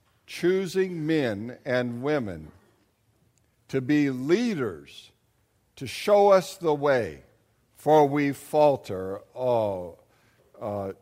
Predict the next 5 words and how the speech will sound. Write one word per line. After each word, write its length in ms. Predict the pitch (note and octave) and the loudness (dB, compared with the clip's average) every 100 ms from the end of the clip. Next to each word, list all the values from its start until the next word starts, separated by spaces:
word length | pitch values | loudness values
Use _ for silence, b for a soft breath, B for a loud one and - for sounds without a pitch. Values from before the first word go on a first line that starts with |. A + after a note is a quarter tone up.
| _ | _
too 500 | - E3+ F3 F3 E3 - | -10 0 4 4 0 -6
quickly 720 | - - D3+ - A#2 E2+ D#2+ _ _ _ _ _ _ - | -18 -4 -4 -4 -12 -12 -14 _ _ _ _ _ _ -4
and 280 | B2+ A#2 A2+ | -4 -4 -8
too 320 | - D3+ D3+ | -4 -4 -4
easily. 640 | D#3 C#3+ C3+ G#2 F2+ E2+ | -6 -4 -4 -8 -14 -14